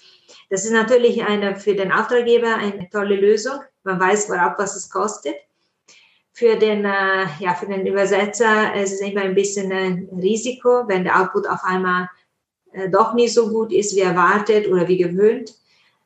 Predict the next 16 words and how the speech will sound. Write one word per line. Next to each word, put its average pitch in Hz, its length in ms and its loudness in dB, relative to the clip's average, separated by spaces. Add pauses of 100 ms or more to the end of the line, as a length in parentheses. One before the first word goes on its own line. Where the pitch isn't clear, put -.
(260)
Es 202 140 -14
kann 190 180 -2
sein, 185 260 0
dass 185 220 -2
man 180 120 -4
in 180 40 -2
manchen 185 220 -6
Projekten 185 680 -2
also 180 280 -4
Verlust 202 480 -2
macht. - 400 -6 (720)
Was 175 220 -2
ich 226 160 0
da 208 200 4
empfehle, 208 560 2
ist, - 360 -4